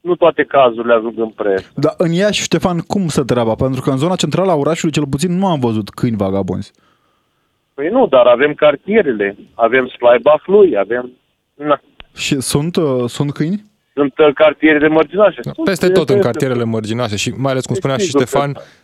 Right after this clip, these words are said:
Speaker 3: pe drumurile naționale din România sunt
Speaker 1: Pe
Speaker 3: drumurile
Speaker 1: drumurile
Speaker 3: pline
Speaker 1: naționale
Speaker 3: de
Speaker 1: e
Speaker 3: câini.
Speaker 1: jale,
Speaker 3: Da,
Speaker 1: jale.
Speaker 3: da, da, da.
Speaker 2: Din păcate,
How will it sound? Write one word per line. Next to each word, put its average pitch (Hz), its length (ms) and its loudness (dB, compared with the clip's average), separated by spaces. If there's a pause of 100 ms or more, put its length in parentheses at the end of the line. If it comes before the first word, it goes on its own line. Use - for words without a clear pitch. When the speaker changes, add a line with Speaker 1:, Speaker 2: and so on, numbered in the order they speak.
Speaker 3:
pe 127 120 -2
drumurile 147 520 -2
naționale 117 580 -2
din 110 160 -2
România 104 480 -2 (200)
sunt - 280 -8
Speaker 1:
Pe - 80 -16
Speaker 3:
drumurile 123 440 0
Speaker 1:
drumurile 247 340 4
Speaker 3:
pline 180 220 0
Speaker 1:
naționale 247 220 4
Speaker 3:
de 240 60 4 (100)
Speaker 1:
e - 20 6
Speaker 3:
câini. 190 360 2
Speaker 1:
jale, 170 520 4 (120)
Speaker 3:
Da, 123 200 -4 (100)
Speaker 1:
jale. 156 220 4
Speaker 3:
da, 107 80 -4
da, 107 60 -4 (140)
da. 101 120 -10
Speaker 2:
Din 143 160 -2
păcate, 175 340 0